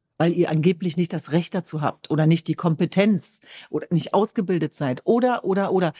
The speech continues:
Die Welt wird nicht von diesen Leuten verändert, die durchperfektioniert sind, sondern dieser Bewegungs-, ähm,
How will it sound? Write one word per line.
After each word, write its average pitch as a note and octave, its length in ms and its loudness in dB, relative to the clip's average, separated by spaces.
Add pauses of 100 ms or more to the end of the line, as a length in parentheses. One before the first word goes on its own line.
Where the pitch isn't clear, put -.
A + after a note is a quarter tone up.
(200)
Die F3 120 2
Welt G#3+ 260 2
wird B3 160 0
nicht B3+ 180 0
von F#3+ 140 -4
diesen E3+ 200 -2
Leuten D#3+ 280 -2
verändert, E3+ 420 0
die E3+ 100 0
durchperfektioniert E3 800 -2
sind, E2+ 280 -14 (480)
sondern F#3+ 340 -2 (100)
dieser A#3 260 4
Bewegungs-, G#3 760 0
ähm, E3+ 360 2